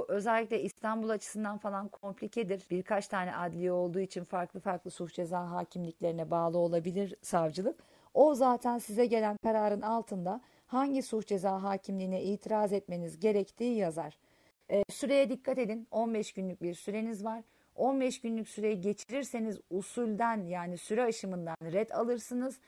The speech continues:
Bu durumda da Avrupa İnsan Hakları Mahkemesi'ne gidiş yolunuzda sorun yaşarsınız. Dolayısıyla buna dikkat etmeniz gerekiyor.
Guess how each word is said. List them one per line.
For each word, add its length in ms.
Bu 120
durumda 340
da 160
Avrupa 320
İnsan 240
Hakları 300
Mahkemesi'ne 580
gidiş 460
yolunuzda 560
sorun 300
yaşarsınız. 840
Dolayısıyla 500
buna 180
dikkat 240
etmeniz 460
gerekiyor. 480